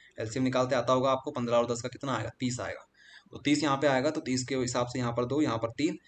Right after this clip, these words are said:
ऊपर आएगा पाँच, नीचे आएगा पन्द्रह इंटू दो, cancel होगा क्या हमारे पास बचेगा, यहाँ पर आएगा एक बटे छः, एक बटे छः हमारे पास आएगा, ये आएगा हमारे पास one upon V।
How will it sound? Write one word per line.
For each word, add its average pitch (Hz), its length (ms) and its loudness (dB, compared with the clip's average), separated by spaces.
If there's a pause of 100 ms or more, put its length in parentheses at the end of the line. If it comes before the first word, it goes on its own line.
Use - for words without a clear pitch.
(240)
ऊपर 123 200 2
आएगा 120 220 4
पाँच, 135 300 0
नीचे 120 200 0
आएगा 117 220 0
पन्द्रह 120 280 0
इंटू 123 220 -2
दो, 143 180 2 (500)
cancel 120 360 -2
होगा 123 220 4
क्या 123 140 0
हमारे 123 140 0
पास 120 180 0
बचेगा, 127 320 -2 (520)
यहाँ 113 180 0
पर 120 120 -2
आएगा 120 180 4
एक 127 120 0
बटे 123 180 -2
छः, 139 220 -2 (480)
एक 117 180 -4
बटे 120 180 -2
छः 127 160 -2
हमारे 131 200 2
पास 135 220 0
आएगा, 135 220 2
ये 127 140 0
आएगा 117 240 2
हमारे 117 180 -2
पास 117 200 -2
one 117 100 -4
upon 113 240 -6
V। 131 120 -2